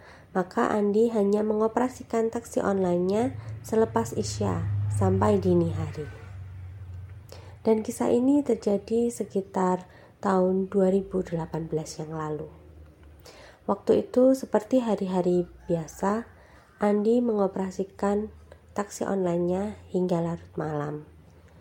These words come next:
Kira-kira pukul sebelas malam, waktu itu dia sedang menemukan taksinya di depan sebuah mall di pusat kota Solo. Tiba-tiba ada orderan masuk.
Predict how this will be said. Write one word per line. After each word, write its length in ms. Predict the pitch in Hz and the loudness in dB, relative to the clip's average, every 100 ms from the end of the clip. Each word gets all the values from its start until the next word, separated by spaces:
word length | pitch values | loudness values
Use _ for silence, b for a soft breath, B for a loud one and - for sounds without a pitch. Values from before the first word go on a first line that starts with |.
| b b b - | b b b -4
Kira-kira 720 | 214 190 185 190 208 220 233 - | 0 0 0 -2 0 -2 -4 -8
pukul 320 | 208 - 247 | -10 -2 -2
sebelas 480 | - - 185 185 - | -2 0 0 0 -2
malam, 480 | 165 170 185 269 - B B B B | 0 2 2 0 -4 B B B B
waktu 400 | 220 - 226 220 | -4 0 0 0
itu 320 | - 262 269 | 0 2 2
dia 240 | 262 233 | 2 2
sedang 480 | 247 - 208 208 214 | 2 -2 0 0 2
menemukan 640 | 208 202 196 214 - 220 226 | 0 2 0 -2 -2 -2 -2
taksinya 720 | 214 - - 170 165 185 269 B B B - | -6 -6 -4 -2 0 0 -2 B B B -6
di 160 | 190 | -2
depan 400 | 196 196 202 220 | 0 0 0 0
sebuah 400 | 220 190 190 175 | -2 0 0 0
mall 400 | 185 185 180 160 | 0 2 2 0
di 80 | - | -6
pusat 400 | 165 190 - 185 - | -8 -8 -8 -10 -6
kota 240 | 170 160 | -6 -6
Solo. 480 | 147 151 147 151 151 - - - - - _ B B B B - | -8 -6 -6 -6 -10 -16 -20 -20 -20 -20 _ B B B B -2
Tiba-tiba 960 | 202 196 180 180 175 180 214 262 247 - | 0 4 2 4 2 4 4 2 -2 -4
ada 240 | 185 - | -2 -2
orderan 480 | 151 170 156 151 160 | -6 -4 -2 0 2
masuk. 480 | 185 214 - 180 175 | 2 0 0 0 0